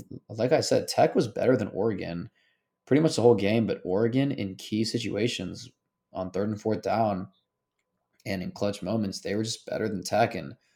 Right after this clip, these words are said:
Bo Nix had a very good game. He used his legs to extend the game and extend plays and pick up a bunch of key first downs. So, yeah, Oregon walks out of Lubbock with a win. The West Texas Oil Bros, Joey McGuire, are gonna have to bounce back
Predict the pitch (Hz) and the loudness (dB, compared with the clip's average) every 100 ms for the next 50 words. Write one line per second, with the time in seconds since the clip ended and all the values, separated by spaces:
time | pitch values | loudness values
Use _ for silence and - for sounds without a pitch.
0 | _ _ _ _ _ - 110 104 107 110 | _ _ _ _ _ 0 2 2 2 0
1 | 101 101 104 104 95 92 104 107 104 95 | 0 0 0 0 -2 -2 -2 -2 -4 -4
2 | 104 107 98 - 76 87 98 - - - | -4 -4 -6 -4 -2 0 -2 -4 -6 -10
3 | - - - 90 90 85 90 90 - 87 | -14 -10 -10 -8 -8 -8 -6 -6 -8 -8
4 | 85 - 90 98 107 107 - - _ _ | -10 -6 -2 0 0 -4 -8 -20 _ _
5 | _ _ - 73 90 92 90 101 101 98 | _ _ -8 -4 -2 -2 -2 -2 -2 -2
6 | 98 - 104 101 107 - 107 127 98 - | -6 -4 -4 -2 -4 0 4 4 2 0
7 | 101 98 107 - 92 110 117 98 95 101 | 0 2 2 0 0 0 0 2 2 2
8 | - 107 104 82 95 104 110 - _ _ | 2 0 0 -2 -2 -2 -4 -6 _ _
9 | _ _ _ - 113 113 95 101 113 123 | _ _ _ -6 4 4 4 2 4 4
10 | 123 - 101 101 101 101 90 113 - _ | 2 -4 -6 -2 0 2 0 -4 -12 _
11 | _ _ _ _ _ _ _ _ - 107 | _ _ _ _ _ _ _ _ 0 2
12 | 107 117 113 110 110 110 107 113 113 107 | 4 2 2 4 8 8 10 10 10 8
13 | 113 107 107 101 107 110 107 107 107 104 | 6 6 4 4 6 8 6 4 0 -2
14 | 98 98 107 104 101 104 113 113 | 0 0 0 0 0 4 4 2